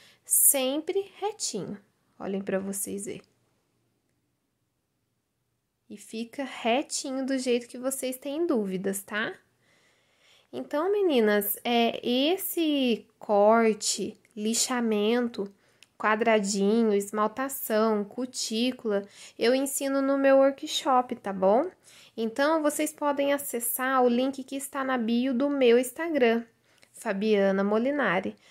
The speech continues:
Lá vocês vão encontrar e poder acessar o link. Está recheado, assim, de muitas dicas importantes e eu tenho certeza que vocês vão amar.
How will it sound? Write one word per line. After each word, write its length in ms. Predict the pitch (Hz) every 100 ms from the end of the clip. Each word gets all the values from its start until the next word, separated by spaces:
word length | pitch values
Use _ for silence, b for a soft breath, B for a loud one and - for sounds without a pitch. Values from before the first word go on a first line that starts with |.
| b _
Lá 200 | 208 226
vocês 380 | 254 269 277 262
vão 200 | 262 269
encontrar 800 | 277 302 285 277 220 214 262 370 b b b -
e 160 | 262
poder 420 | 277 294 247 277
acessar 640 | 277 277 302 - - 277 294
o 80 |
link. 580 | 311 294 247 294 - 349 - _ _ _ _ _ _ _ _ _ -
Está 300 | 226 254 247
recheado, 880 | 247 247 285 - 359 269 240 240
assim, 320 | 233 233 233 226
de 140 | 226
muitas 520 | 226 226 311 415 370
dicas 440 | 247 240 233 226 226
importantes 1000 | 220 220 208 202 208 180 214 - 370 - B B B B B B -
e 400 | 220 220 214 -
eu 140 | 220
tenho 240 | 220 220 226
certeza 760 | - 247 302 359 294 254 247
que 120 | 247
vocês 360 | 240 233 240 233
vão 220 | 220 226
amar. 420 | 269 359 214 -